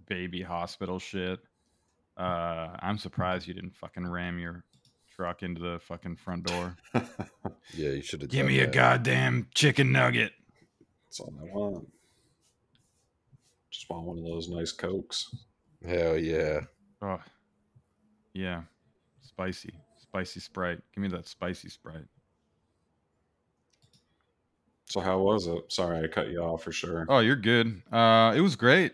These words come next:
Speaker 1: I, I, it's the first time in a while where I got, where I got the fries that were, like, a little bit too hot to eat. Like, they had just come
Speaker 2: Mm.
Speaker 1: out of the fryer. Um,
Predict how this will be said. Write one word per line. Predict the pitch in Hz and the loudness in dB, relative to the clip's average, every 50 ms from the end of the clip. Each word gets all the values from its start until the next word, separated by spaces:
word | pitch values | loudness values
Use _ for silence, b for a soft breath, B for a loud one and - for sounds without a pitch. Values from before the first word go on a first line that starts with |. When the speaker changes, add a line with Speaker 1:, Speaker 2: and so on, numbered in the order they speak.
| - - | -4 0
Speaker 1:
I, | - 117 120 120 - - - | 4 4 4 4 2 -2 -6
I, | 82 76 110 117 117 117 117 117 117 120 120 117 117 117 113 107 - - - _ _ _ _ _ _ _ _ _ _ _ _ - | -2 2 4 6 6 6 6 4 4 2 2 0 0 0 -2 -4 -6 -8 -12 _ _ _ _ _ _ _ _ _ _ _ _ -6
it's | 127 117 - - | -4 -4 -4 -4
the | 113 | -8
first | 110 - 123 123 127 127 - | -2 2 4 4 4 4 4
time | 131 127 123 123 | 4 4 6 6
in | 117 | 4
a | 107 | 4
while | 98 104 101 104 110 110 117 120 | 4 4 4 4 4 4 2 0
where | 117 120 110 107 107 104 101 | 0 0 0 2 4 4 4
I | 101 98 98 | 4 4 2
got, | 87 101 98 98 98 95 95 92 - - _ _ _ _ _ _ _ _ _ _ _ _ _ _ - - _ _ _ | 0 0 0 2 2 0 0 -2 -4 -10 _ _ _ _ _ _ _ _ _ _ _ _ _ _ -20 -20 _ _ _
where | 104 104 98 | -4 -2 -2
I | 95 | 0
got | 87 98 90 87 87 | 2 2 0 0 -2
the | 85 | -4
fries | - - - 95 90 90 90 92 92 95 98 92 - - - | -8 -4 -2 0 2 2 2 2 2 0 -2 -4 -6 -8 -6
that | 95 95 - | -6 -6 -4
were, | - 92 90 | -4 -4 -2
like, | 87 85 85 85 85 - - _ _ - | -2 -2 -2 -2 -4 -6 -12 _ _ -6
a | 101 | -4
little | 98 98 98 95 92 | -2 -2 -2 -4 -4
bit | 85 101 92 - | -4 -6 -6 -4
too | - 101 92 | -4 -4 -4
hot | 85 90 90 90 87 - | -2 0 -2 -2 -2 -4
to | - - - | -10 -12 -8
eat. | 90 92 98 98 | -6 -4 -4 -4
Like, | - 90 85 - | -4 -6 -6 -4
they | 92 90 | -6 -6
had | 87 82 82 80 | -6 -8 -10 -10
just | 87 90 90 87 87 87 85 85 82 80 | -8 -8 -6 -6 -4 -4 -4 -4 -4 -2
come | 95 95 | -2 0
Speaker 2:
Mm. | 92 | 0
Speaker 1:
out | 90 92 92 | 0 0 -2
of | 95 | -2
the | 98 | -4
fryer. | - - 101 98 98 101 101 101 104 104 101 - _ _ _ _ _ _ _ _ _ _ _ _ _ - | -6 -4 -2 2 2 4 4 2 0 -2 -4 -8 _ _ _ _ _ _ _ _ _ _ _ _ _ -6
Um, | 95 90 87 87 85 85 85 82 80 78 78 78 78 - | -4 -2 0 0 0 -2 -2 -2 -4 -4 -6 -8 -10 -10